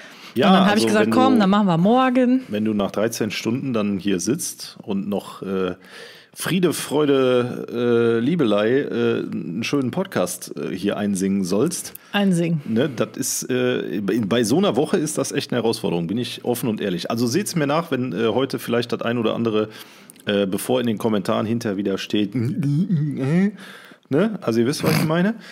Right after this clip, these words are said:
Speaker 2: Philipp
Speaker 1: Ähm,
Speaker 2: wird auf jeden Fall heute ein bisschen zickig.
Speaker 1: ja, Philipp, nee, zickig nicht,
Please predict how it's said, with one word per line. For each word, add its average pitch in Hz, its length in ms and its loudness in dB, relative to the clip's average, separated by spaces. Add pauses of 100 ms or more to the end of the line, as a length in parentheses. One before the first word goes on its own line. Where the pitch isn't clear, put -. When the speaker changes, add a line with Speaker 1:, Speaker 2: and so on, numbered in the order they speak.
(460)
Speaker 2:
Philipp - 280 4
Speaker 1:
Ähm, 127 80 2
Speaker 2:
wird 208 140 4
auf 180 140 0
jeden 190 140 2
Fall 175 120 0
heute 165 220 0
ein - 40 -2
bisschen 165 220 -4
zickig. 151 320 -8 (260)
Speaker 1:
ja, 113 80 -4
Philipp, 127 300 2
nee, 113 260 0
zickig - 360 -6
nicht, 98 260 -8